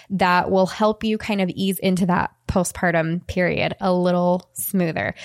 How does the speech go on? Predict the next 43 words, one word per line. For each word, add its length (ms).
So 100
I'm 80
hoping 320
this 140
is 100
actually 280
gonna 120
be, 160
like, 160
a 60
pretty 360
simple 800
and 200
quick 340
episode 680
with 160
really 240
tactical 720
things. 420
Like, 280
grab 260
your 100
pen 200
and 120
paper. 340
This 180
is 140
one 140
of 140
those 260
episodes 640
where 120
you're 80
just 180
gonna 140
wanna 220
write 260
down 200
all 140
the 80
things 300
really 180
quick. 300